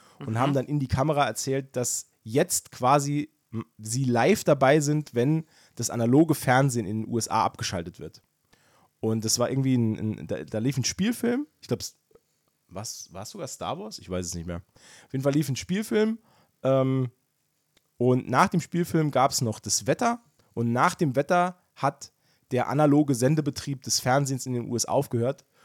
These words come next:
Speaker 1: Und dann hat er die ganze Zeit gesagt: Jetzt, wenn das Wetter ru-, wenn das Wetter vorbei ist, dann wird das Bild einfach schwarz. Wenn das Wetter vorbei ist, wird das Bild einfach schwarz. Und als es dann wirklich soweit war, als das Wetter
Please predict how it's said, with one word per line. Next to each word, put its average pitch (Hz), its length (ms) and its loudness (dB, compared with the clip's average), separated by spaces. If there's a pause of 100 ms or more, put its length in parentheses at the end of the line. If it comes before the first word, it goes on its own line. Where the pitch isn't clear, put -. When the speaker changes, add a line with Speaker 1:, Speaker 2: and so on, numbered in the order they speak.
(200)
Speaker 1:
Und 123 80 -6
dann 120 120 0
hat 143 220 -2
er 147 120 4
die 147 80 0
ganze 143 260 2
Zeit 143 220 0
gesagt: 123 260 0
Jetzt, - 300 0 (140)
wenn 135 100 2
das 135 120 4
Wetter 180 180 6
ru-, 170 260 4
wenn 123 200 -4
das 131 120 2
Wetter 170 160 2
vorbei 151 300 6
ist, 151 200 2 (300)
dann 127 260 0
wird 160 120 2
das 147 120 -2
Bild 185 200 4
einfach 135 220 -2
schwarz. 107 380 -2
Wenn 110 80 -4
das 120 140 0
Wetter 143 180 2
vorbei 135 260 0
ist, 131 80 -2
wird 127 100 -6
das 113 80 -6
Bild - 180 -6
einfach 107 200 -8
schwarz. - 280 -8 (640)
Und 143 120 -2
als 196 180 4
es 180 80 2
dann 151 200 4
wirklich 233 240 4
soweit 143 280 4
war, 160 200 8
als 120 200 0
das - 160 -8
Wetter 160 340 2